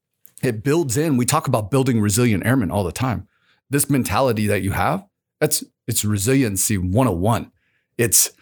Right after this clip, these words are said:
hey, you do something you love, get excited about it,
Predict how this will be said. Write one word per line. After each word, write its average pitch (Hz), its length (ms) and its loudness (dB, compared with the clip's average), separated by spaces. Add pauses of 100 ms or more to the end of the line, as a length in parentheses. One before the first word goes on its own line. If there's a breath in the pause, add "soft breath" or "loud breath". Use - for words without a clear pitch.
(240 soft breath)
hey, 123 280 2 (140)
you 117 180 0 (800)
do 170 140 2
something 147 380 2
you 107 100 2
love, 101 500 0 (140)
get 143 160 2
excited 131 520 2
about 85 320 -2
it, 95 160 -6